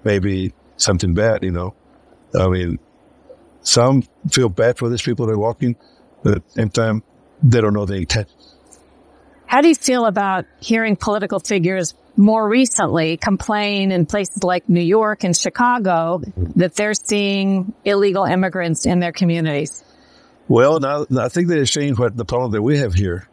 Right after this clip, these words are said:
Speaker 1: You know, I think that they, at first, they, they really didn't put any concern on the situation, but now they realize that there's a whole bunch of people coming to, to this, to these borders, and they have them over there now.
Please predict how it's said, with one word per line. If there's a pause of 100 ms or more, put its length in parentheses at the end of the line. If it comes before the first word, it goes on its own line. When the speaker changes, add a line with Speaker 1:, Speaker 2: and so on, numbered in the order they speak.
Speaker 1:
You
know,
I
think
that
they,
at
first,
they,
they
really
didn't (180)
put
any
concern
on
the
situation,
but
now
they
realize
that
there's
a
whole
bunch
of
people
coming
to,
to
this,
to
these
borders, (440)
and
they
have
them
over
there
now.